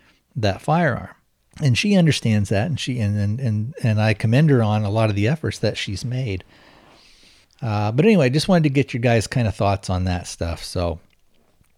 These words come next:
you know, what would you do in that situation? So let's kind of move on to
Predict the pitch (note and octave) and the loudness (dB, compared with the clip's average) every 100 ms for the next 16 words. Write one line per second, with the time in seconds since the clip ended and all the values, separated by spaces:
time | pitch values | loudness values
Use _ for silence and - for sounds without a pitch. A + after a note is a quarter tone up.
0 | _ _ _ - B2 G2+ F#2+ C3+ D#3 D3 | _ _ _ -4 0 0 4 4 6 4
1 | B2 C3 A#2+ A#2+ G#2+ F#2 - _ - G#2+ | 2 0 4 4 4 0 -8 _ -4 0
2 | G2+ G2 - F#2+ G2+ F#2 F2+ - - - | 0 -2 -6 -6 -4 -2 -4 -6 -10 -14
3 | _ _ _ _ _ _ _ _ _ _ | _ _ _ _ _ _ _ _ _ _
4 | - C#3 A2+ A#2 D#3+ B3+ - A#3+ G#3 F#3 | -2 2 4 4 2 0 -2 2 6 6
5 | E3 C#3 C3+ C3 C3 C3 - B2 B2 B2 | 6 4 4 4 2 0 0 2 4 4
6 | B2 A#2+ A#2+ A#2 | 2 0 -2 -4